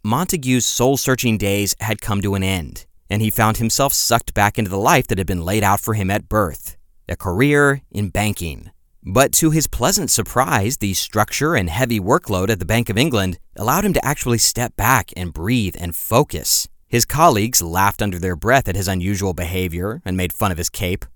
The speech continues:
but they couldn't argue with his work ethic. He rocketed through the ranks. He was a director by nineteen oh seven, and a few years later, he was at the top of the pyramid, governor of the Bank of England. In nineteen sixteen, Montague Norman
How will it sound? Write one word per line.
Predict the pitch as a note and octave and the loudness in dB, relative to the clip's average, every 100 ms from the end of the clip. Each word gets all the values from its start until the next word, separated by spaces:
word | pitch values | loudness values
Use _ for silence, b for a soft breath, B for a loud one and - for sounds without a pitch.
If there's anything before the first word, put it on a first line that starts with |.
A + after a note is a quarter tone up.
| - | -14
but | - | -4
they | B2 | -2
couldn't | - F#3 - | 2 2 2
argue | G#2 A2+ A#2 B2 | 2 0 2 0
with | G#2 B2+ | 0 0
his | A2+ | 0
work | G#2+ C3 - | 2 2 2
ethic. | E2+ - - - - - - | -4 -6 -10 -14 -20 -20 -2
He | B2 | 2
rocketed | A#2+ F2+ G#2 D3 - B2+ | 2 4 2 2 2 0
through | - F#2 | 0 -4
the | G2 | -2
ranks. | F#2 A2+ E2+ - - - - | -2 -2 -2 -4 -4 -4 -10
He | - | -6
was | G#2 | -2
a | G#2+ | 0
director | G#2 C3+ - G#2+ | 2 2 2 0
by | G2 F2+ | 0 0
nineteen | F2+ F#2 A2 | 0 -2 0
oh | C3 | 0
seven, | - D3+ E3 D#2+ - - | 2 2 2 0 -8 -14
and | E2+ | -6
a | F#2 | -4
few | G2 | -2
years | F#2 F#2 F2 | -2 -2 -2
later, | F#2 F#2 D3 | -4 -2 -2
he | A#2+ | -4
was | F#2 | -4
at | F#2 F2 | -4 -4
the | |
top | F#2+ G2+ A#2 | -4 0 0
of | A2 | 0
the | |
pyramid, | G2+ - G#2 G#2 G2 F#2 _ _ - | -2 -2 0 0 -2 -4 _ _ -2
governor | B2+ A#2 A#2+ A#2 A#2 - | 0 2 2 2 -2 -4
of | C3 | -2
the | A#2+ | -2
Bank | E2 E2+ F#2+ | -2 -4 -4
of | E2+ | -4
England. | G2 E2 C#2+ G#1+ - - _ - | -4 -4 -8 -12 -16 -20 _ 0
In | B2 A#2+ | 4 6
nineteen | C3+ A3+ - E3 C#3 | 4 2 0 0 0
sixteen, | - A#2+ - - - G2+ F2 F#2 - | 0 -2 -2 -4 0 2 2 -2 -4
Montague | F#2+ A#2 E3+ E3+ D3 D#3 | 2 2 4 0 0 0
Norman | A#2 G2 G2 F#2+ F#2 | 2 2 2 0 -2